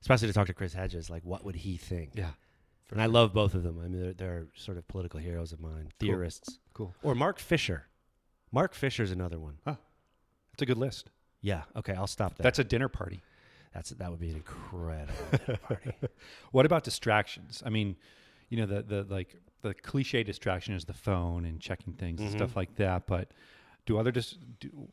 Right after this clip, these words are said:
Speaker 2: I mean, what sort of takes you off track in here? We were talking about the flow zone earlier and, like, getting in a
Speaker 1: Yeah.
Speaker 2: groove, a working groove. Are there things that often throw you out of that? And
Speaker 1: Yeah, the
Speaker 2: then
Speaker 1: phone.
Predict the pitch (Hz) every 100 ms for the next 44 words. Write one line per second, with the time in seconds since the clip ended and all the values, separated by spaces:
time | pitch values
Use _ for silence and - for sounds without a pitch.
0 | - 127 107 104 123 123 135 - 123 -
1 | 127 - 113 90 - 95 85 - 87 87
2 | - 113 101 - - 107 101 95 90 87
3 | 85 85 85 87 85 87 107 98 95 90
4 | - - 95 90 87 98 98 - 92 92
5 | 95 87 - - - - - _ 113 104
6 | 104 120 117 107 107 101 101 92 - 107
7 | 101 101 104 117 123 127 190 151 147 120
8 | 113 123